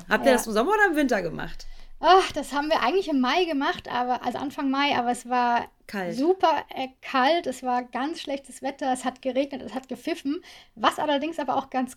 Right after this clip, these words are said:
Speaker 2: cool war, weil es hatte dann so ein bisschen mehr, mehr ähnliche <laughs> Bedingungen.
Speaker 1: Ja, okay, dann war es wieder ein
Speaker 2: Ja.
Speaker 1: bisschen was anderes, ne?
Speaker 2: Genau, aber es war schon, also wir hat-, da haben wir auch zwei Tage gebraucht mit Auf- und Abbau und es war schon wirklich, ähm,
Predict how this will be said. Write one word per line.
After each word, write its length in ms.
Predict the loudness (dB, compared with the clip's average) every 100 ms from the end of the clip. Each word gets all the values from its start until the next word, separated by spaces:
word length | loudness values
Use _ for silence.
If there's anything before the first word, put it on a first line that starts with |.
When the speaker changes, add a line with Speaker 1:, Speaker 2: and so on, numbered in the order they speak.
| -8
Speaker 2:
cool 100 | 0
war, 140 | 2
weil 140 | 4 2
es 80 | 0
hatte 160 | -4
dann 160 | -2 0
so 80 | -2
ein 60 |
bisschen 320 | -4 0 2 2
mehr, 320 | 4 2 0
mehr 360 | 0 2 4 4
ähnliche 460 | 6 6 6 6 8
<laughs> 40 |
Bedingungen. 640 | 6 2 2 4 4 6
Speaker 1:
Ja, 300 | 8 8 6
okay, 380 | 2 2 4 2 0
dann 160 | -2 0
war 120 | -2
es 100 | -2
wieder 140 | -2
ein 100 | 2
Speaker 2:
Ja. 80 | 2
Speaker 1:
bisschen 140 | 2 0
was 140 | -4
anderes, 420 | -2 -2 -2 -4
ne? 220 | -6 -8 -10 -20 -6
Speaker 2:
Genau, 400 | 2 6 6 4 2
aber 220 | 2 2
es 140 | 0 -2
war 200 | -4 -2
schon, 440 | -2 -2 0 -2 -4
also 160 | -4 -4 -6 -6
wir 140 | -6
hat-, 120 | -4
da 80 | -2
haben 100 | 2
wir 120 | 4
auch 120 | 2 2
zwei 240 | 0 2
Tage 320 | 2 2 2
gebraucht 580 | -2 -4 0 2 2 -2
mit 260 | -6 -6 -4
Auf- 220 | -4 -4
und 180 | -8 -10
Abbau 440 | -8 -4 0 0
und 140 | 0 -4
es 200 | -8 -10
war 200 | -8 -8
schon 260 | -4 -4
wirklich, 520 | -4 -6 -8 -8 -10
ähm, 600 | -8 -4 -2 -2 -4 -8